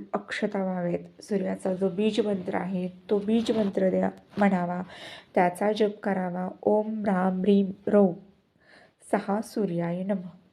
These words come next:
किंवा ओम सूर्याय नमः हा मंत्र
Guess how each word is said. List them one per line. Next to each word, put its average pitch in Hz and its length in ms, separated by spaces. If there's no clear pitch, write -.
किंवा 254 180
ओम 269 260
सूर्याय 196 720
नमः 220 260
हा 247 380
मंत्र 214 520